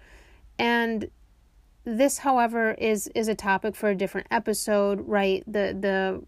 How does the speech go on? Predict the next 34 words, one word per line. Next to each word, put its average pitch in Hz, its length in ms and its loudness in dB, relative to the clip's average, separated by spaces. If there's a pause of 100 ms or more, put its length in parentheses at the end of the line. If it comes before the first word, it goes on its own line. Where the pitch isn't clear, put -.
(220)
effects - 540 -2
of 196 200 -2
E 214 140 2
M 196 160 0
Fs 190 320 -2 (160)
on 196 300 -2
our 202 200 -2
body, 180 600 -2 (220)
on 196 220 -2
our 190 160 0
health, 180 540 -2 (140)
on 202 160 -2
our 202 100 2
ability 190 440 0
to 185 140 -4
heal. 180 540 -2 (680)
But 226 220 4
I 226 140 4
just 240 320 0
want 220 540 0 (100)
to 202 640 2
mention 185 640 -2
that 202 360 0
today, 262 600 2 (840)
modern 247 460 4
juicers 247 640 0
break 208 300 2
the 202 80 -2
cell 190 340 0
walls 214 360 2
down 214 400 0
of 202 240 -4
the 190 80 0
plants, - 720 -2